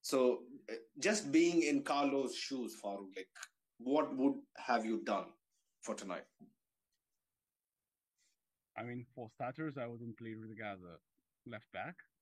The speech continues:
Speaker 2: For
Speaker 1: No, no,
Speaker 2: starters.
Speaker 1: no, no. I'm, I'm just asking you, like, would it have been the traditional four three three that we play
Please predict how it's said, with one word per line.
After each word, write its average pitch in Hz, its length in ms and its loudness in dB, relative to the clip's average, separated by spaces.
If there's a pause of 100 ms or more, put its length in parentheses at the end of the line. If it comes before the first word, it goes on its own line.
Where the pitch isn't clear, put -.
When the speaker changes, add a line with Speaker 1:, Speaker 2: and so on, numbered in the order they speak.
Speaker 2:
For 113 100 -10
Speaker 1:
No, 151 120 4
no, 156 60 4
Speaker 2:
starters. 151 200 4
Speaker 1:
no, 135 140 4
no. 113 80 0 (100)
I'm, 147 140 0
I'm 151 80 0
just 170 280 -2
asking 160 360 -2
you, 117 180 -6 (140)
like, 117 160 -6 (140)
would 151 180 2
it 180 140 4
have 143 360 0
been 156 380 2 (320)
the 123 60 -4
traditional 139 600 -2
four 135 340 -2
three 131 200 0
three 127 220 -4
that 113 280 -2
we 110 140 -6 (100)
play 120 300 -4